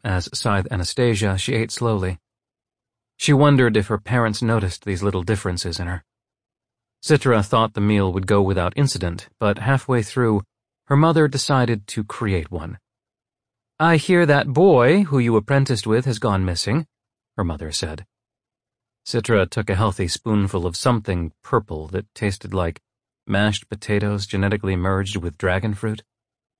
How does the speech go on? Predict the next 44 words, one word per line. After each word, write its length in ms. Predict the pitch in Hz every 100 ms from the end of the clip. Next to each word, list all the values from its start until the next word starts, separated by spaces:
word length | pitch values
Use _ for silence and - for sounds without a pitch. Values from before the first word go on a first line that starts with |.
| _ _ _ _
She 160 | - 143
hated 440 | 131 190 143 104
the 100 | 110
way 140 | 104 90
her 120 | 98
parents 440 | - 120 101 98
from 180 | - 107
the 80 | 107
very 320 | 104 127 135
beginning 560 | 120 104 117 120 120 104 _ _
referred 460 | 110 101 131 117 101
to 100 | 107
Rowan 380 | 107 101 98 101
as 340 | 104 92 - _ _ _
that 360 | 113 107 98 98
boy. 300 | 98 76 78 _ _ _ _ _ -
"I 200 | 220 269
hear 140 | 254
he 80 | 240
went 220 | 190 170
crazy 540 | - 208 220 254 202 170
or 60 |
something," 540 | 143 160 139 143 110 98 _ _ _ _ _
Ben 380 | 101 107 92 87
said 320 | - 113 90
with 160 | 87 90
a 60 | 90
mouthful 440 | 90 90 - 87
of 80 | 80
food. 360 | - 85 82 - _ _ _ _ _
"And 100 | 190
since 220 | 214 247
he 80 | 226
was 160 | 202 185
almost 400 | 202 220 226 208
a 80 | 180
scythe, 480 | - 185 202 220 - -
the 80 | 170
Thunderhead 460 | 180 220 220 196
wasn't 260 | 180 196 196
allowed 220 | 185 185
to 80 | 160
fix 300 | - 190 -
him." 240 | 135 104